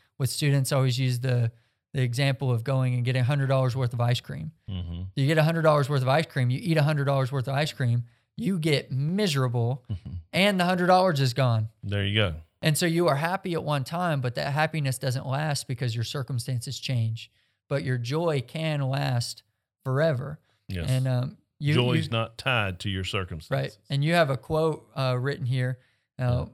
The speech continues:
Speaker 1: which says, "Joy comes when we do the right thing, not the fun thing."
Speaker 2: That's right.
Speaker 1: Yeah.
Speaker 2: That's right. And,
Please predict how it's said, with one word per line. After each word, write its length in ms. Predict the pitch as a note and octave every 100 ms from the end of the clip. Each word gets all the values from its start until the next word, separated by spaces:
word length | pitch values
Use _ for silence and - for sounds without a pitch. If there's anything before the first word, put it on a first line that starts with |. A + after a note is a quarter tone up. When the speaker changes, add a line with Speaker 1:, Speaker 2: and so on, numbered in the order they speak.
| -
Speaker 1:
which 220 | C#3 B2+
says, 260 | D#3 C3+ A#2+
"Joy 440 | A#2+ D#3 F3 F#3
comes 600 | F3 - E3 D3 C3+ C3+ -
when 180 | C#3+ C#3
we 100 | C#3
do 220 | B2 C3+
the 160 | B2 A#2+
right 360 | C3 F#3 - -
thing, 380 | C3 A#2+ A#2+ B2 _ _ _ -
not 340 | B2+ C3+ -
the 100 | C3
fun 380 | A#2+ - C3+ B2
thing." 340 | C3 B2 C#3+ - _ -
Speaker 2:
That's 220 | F2+ -
right. 240 | C#2+ - - _ _ -
Speaker 1:
Yeah. 100 | C3
Speaker 2:
That's 220 | A#2 G#2
right. 180 | A2+ E2+ - - _
And, 380 | - A#2 A2+ A2